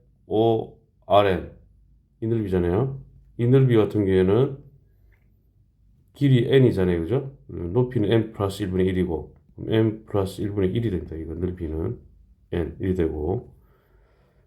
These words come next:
그 다음 물어본 거는 이거는 이 넓이죠. 이 넓이, 이 넓이를 물어봤는데, 자, 이거는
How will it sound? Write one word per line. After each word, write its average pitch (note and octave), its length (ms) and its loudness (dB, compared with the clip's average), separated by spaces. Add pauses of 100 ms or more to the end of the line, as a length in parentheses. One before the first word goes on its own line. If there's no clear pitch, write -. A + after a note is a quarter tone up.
(2250)
그 A2+ 80 2
다음 B2+ 180 6
물어본 A#2 340 4
거는 G#2 180 2
이거는 G#2+ 440 0 (320)
이 A#2 100 -6
넓이죠. A2+ 720 0 (160)
이 G2 240 -6
넓이, F#2+ 440 -2 (2250)
이 G#2 100 -2
넓이를 G#2+ 380 2
물어봤는데, F2+ 440 -2
자, F#2+ 140 -2
이거는 C3 640 4